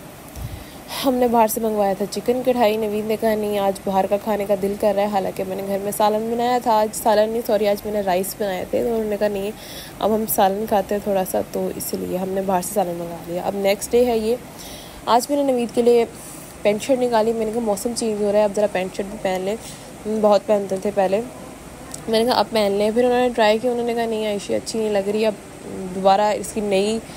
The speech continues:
कलेक्शन करूँगा, <laughs> न्यू शॉपिंग करूँगा पैंट शर्ट्स की, फिर पहनूँगा।" इसलिए उन्होंने फिर दोबारा से ब्लैक सूट पहन लिया। और आज उन्होंने कहा कि, "आपकी तबीयत थोड़ी अजीब है, मतलब उदास हैं आप, चलें आज आपको मैं आपके घर चक्कर लगवा के आता हूँ।" तो अल्हम्दुलिल्लाह से हम लोग तकरीबन कोई दस या ग्यारह बजे घर से निकल चुके हैं,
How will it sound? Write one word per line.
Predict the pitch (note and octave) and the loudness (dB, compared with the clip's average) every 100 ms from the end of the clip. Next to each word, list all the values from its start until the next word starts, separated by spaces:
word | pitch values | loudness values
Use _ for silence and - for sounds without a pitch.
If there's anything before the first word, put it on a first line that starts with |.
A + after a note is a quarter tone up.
| - - - | -16 -16 -4
कलेक्शन | G#3 G3 - A#3+ A3+ | 2 2 2 -2 2
करूँगा, | G3+ G3+ G#3 A#3 | 2 4 2 2
<laughs> | B3 | 2
न्यू | A#3+ A#3+ A#3 G#3+ | 4 4 2 0
शॉपिंग | A3+ G#3 - A3+ | 2 2 2 -2
करूँगा | A3+ A3 A#3 | 0 0 0
पैंट | A3+ G#3+ | 0 -2
शर्ट्स | A3 G#3 - | -2 -4 -4
की, | A#3 | -4
फिर | A3 F3+ | 0 0
पहनूँगा।" | F#3 F#3 G3 | -2 -4 -2
इसलिए | G3+ G3+ G3+ | -2 -2 -2
उन्होंने | G3 F#3+ | -2 -4
फिर | F#3+ | -4
दोबारा | F#3+ F3 F3+ | -2 -4 -4
से | F#3+ | -4
ब्लैक | F#3 F#3 | -2 -4
सूट | - A#3+ | -2 -4
पहन | A#3 A3 | -2 -4
लिया। | G#3 A3 A3+ - - - - | -2 -4 -4 -8 -12 -12 -2
और | B3+ | 4
आज | A3+ A3+ A3 - | 6 4 2 0
उन्होंने | A#3+ A#3 A3+ A3 G#3+ | 2 2 0 -2 -2
कहा | A3+ A3 | 0 0
कि, | A3+ | 0
"आपकी | G3+ - G#3 G#3 G#3+ - - | 0 -4 -6 -4 -6 -8 -2
तबीयत | G#3+ G3 G#3 G3+ - | -2 2 -2 -2 -2
थोड़ी | G3+ G3 | 0 0
अजीब | F#3+ G3+ F#3+ | -2 -4 -2
है, | A3 G3 G3 | 2 2 2
मतलब | G3+ | -2
उदास | G3 F#3+ G3 G3 | 2 4 4 0
हैं | A3 | -2
आप, | G#3 G#3 | -2 -2
चलें | G3 F#3+ | -2 0
आज | F#3+ F#3+ | 0 0
आपको | F3+ - | -2 -6
मैं | F#3+ F#3+ E4+ - - - - - | -4 -4 -4 -10 -16 -16 -10 -2
आपके | G3 A3+ | 2 2
घर | A3 A#3+ | 2 0
चक्कर | - F#3+ G3 | 0 0 2
लगवा | F#3+ F#3 F3 | 2 0 -4
के | F3+ | -6
आता | F3 - | -8 -10
हूँ।" | F3+ | -8
तो | G3 | -2
अल्हम्दुलिल्लाह | G#3+ G#3 A#3 B3+ B3+ A#3 | 0 0 0 2 4 2
से | A3+ B3 | 2 -2
हम | A3+ | 0
लोग | A3 G#3+ | 0 0
तकरीबन | A3+ G3+ G#3 G#3 | -4 -4 -2 0
कोई | G#3 G#3 | 0 2
दस | G3+ G3+ | 0 2
या | A3 | -2
ग्यारह | G3 F#3+ G3 | 2 2 2
बजे | G3 F#3+ G3+ | 0 -2 -2
घर | G3 F#3+ | 0 -2
से | A3 | -2
निकल | F#3+ F#3 G3 | -2 -2 -2
चुके | G3 G3+ | -4 -6
हैं, | F#3+ F#3 G3+ | -4 -4 -6